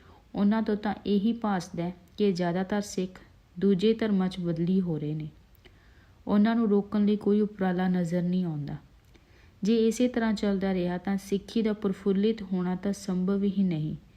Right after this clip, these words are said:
ਕਿਉਂਕਿ ਨਵੇਂ ਆਏ ਅੰਕੜਿਆਂ ਤੋਂ ਸਾਫ਼ ਹੈ ਕਿ ਪੰਜਾਬ 'ਚ ਹੀ ਸਿੱਖਾਂ ਦੀ ਗਿਣਤੀ ਘਟੀ ਹੈ, ਜਦਕਿ ਈਸਾਈਆਂ ਦੀ ਗਿਣਤੀ ਦੋ ਫੀਸਦੀ ਤੋਂ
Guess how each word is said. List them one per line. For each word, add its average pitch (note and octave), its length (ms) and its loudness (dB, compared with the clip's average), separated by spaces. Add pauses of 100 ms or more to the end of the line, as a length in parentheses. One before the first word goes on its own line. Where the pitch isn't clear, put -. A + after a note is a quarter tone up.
(640)
ਕਿਉਂਕਿ G3+ 320 2
ਨਵੇਂ G3 380 2
ਆਏ G3+ 180 0
ਅੰਕੜਿਆਂ F#3 380 -2
ਤੋਂ G3+ 180 -2
ਸਾਫ਼ F3+ 400 -6
ਹੈ F#3+ 60 -2
ਕਿ G3 180 -4
ਪੰਜਾਬ F3+ 540 -2
'ਚ - 120 -10
ਹੀ G#3+ 140 -2
ਸਿੱਖਾਂ F#3+ 440 -2
ਦੀ F#3 220 2
ਗਿਣਤੀ E3+ 400 0
ਘਟੀ F#3 380 -4
ਹੈ, D3 80 -6 (840)
ਜਦਕਿ F#3+ 360 2 (100)
ਈਸਾਈਆਂ G3 540 0
ਦੀ A3 120 0
ਗਿਣਤੀ F#3 500 -2
ਦੋ F3 380 0
ਫੀਸਦੀ F#3+ 440 -2
ਤੋਂ G3+ 180 0